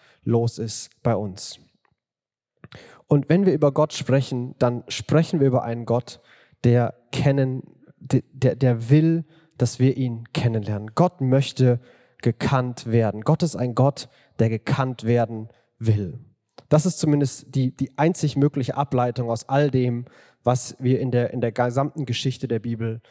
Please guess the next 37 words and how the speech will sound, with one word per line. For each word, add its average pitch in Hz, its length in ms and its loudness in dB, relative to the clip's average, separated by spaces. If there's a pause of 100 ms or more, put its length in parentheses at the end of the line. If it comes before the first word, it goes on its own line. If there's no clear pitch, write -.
(120)
sehen. 107 560 -6 (260)
Das 135 120 0
erste 185 280 2
Mal, 165 160 2
wie 147 80 2
Gott 165 240 -4
sich - 300 -4
uns 196 260 2
vorstellt, 127 800 -2 (440)
den 127 120 2
Menschen 147 340 0
vorstellt, 135 420 -2
ist, - 140 -6
dass 123 140 -4
Gott - 220 -2
die 120 180 -2
Welt 139 260 -2
schafft. - 520 -12 (420)
Er, 131 180 0
er 139 100 0
schafft - 400 -4
eine 143 240 0
Welt, 143 240 0
die 135 60 -4
voller 135 320 0
Schönheit, 151 600 2
voller 131 360 2 (340)
Großem, 170 400 2
voller 143 240 2
Kleinem, 147 460 0
voller 139 260 2
Lustigen, 151 680 0 (400)
voller 139 460 2 (460)
aller 180 260 4
möglichen 160 540 2
Dinge 147 220 2
ist. - 460 -10